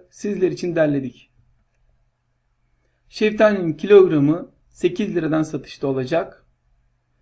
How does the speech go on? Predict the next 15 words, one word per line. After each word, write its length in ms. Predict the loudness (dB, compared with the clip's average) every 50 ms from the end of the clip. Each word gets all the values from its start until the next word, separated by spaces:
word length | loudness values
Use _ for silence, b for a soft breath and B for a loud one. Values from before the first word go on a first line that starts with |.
| _ _ _ _ _ _
Çekirdeksiz 680 | -6 -6 -2 -2 -2 0 2 0 0 -2 -4 -8 -8 -8
üzüm 460 | -8 -6 -6 -6 -6 -6 -8 -10 -14 _ _ _ _ _ _ _ _ -6
on 120 | -4 -2
üç 300 | -2 -4 -6 -8 -10 -8
lira. 440 | -4 -2 -2 -2 -2 -6 -8 -12 _ _ _ _ _ _ _ _ _ _ _ _ _ _ _ _ _ _ _ _ _ _ _ _ _ _ _ _ _ _ _ _ _ _ _
Kırk 280 | -6 -4 -4 -2 2 4
ağaç 240 | 4 4 4 2 -2
kavunun 640 | -4 -2 -2 -2 0 0 0 -2 -2 -6 -12 _ -14
kilogramı 540 | 0 2 4 4 4 2 -2 -4 -4 -4 -4
da 120 | -4 -4
yedi 360 | -2 -2 -2 -2 -2 -2 -4
liradan 320 | -4 -4 -4 -4 -4 -6 -6
satışta 440 | -10 -12 -12 -12 -16 -12 -8 -6
olacak 280 | -6 -4 -4 -6 -6 -6
arkadaşlar. 720 | -8 -8 -8 -8 -8 -8 -10 -8 -8 -8 -8 -8 -10 -14